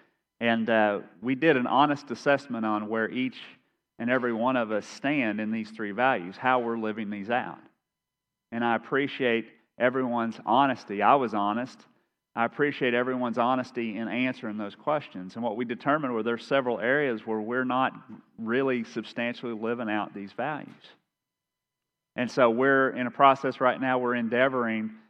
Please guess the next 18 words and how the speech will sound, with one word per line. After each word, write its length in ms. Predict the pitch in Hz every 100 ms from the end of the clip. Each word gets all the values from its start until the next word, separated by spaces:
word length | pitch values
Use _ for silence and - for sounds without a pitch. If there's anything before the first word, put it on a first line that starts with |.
| _ -
to 80 | 110
grow 680 | 98 113 143 143 110 117 101
ourselves 640 | 90 110 - 139 151 143 117
in 120 | 107
that, 180 | 107 -
because 280 | 107 107
if 100 | 107
we 160 | 98 123
want 320 | 147 143 123
to 100 | -
lead 440 | 107 113 147 139 107
you, 460 | 110 185 127 92 - _ _ _ _ -
uh, 140 | 117
to 160 | 110 127
live 200 | 127 123
out 160 | 113
these 180 | 113 104
values, 720 | 95 117 139 123 95 90 90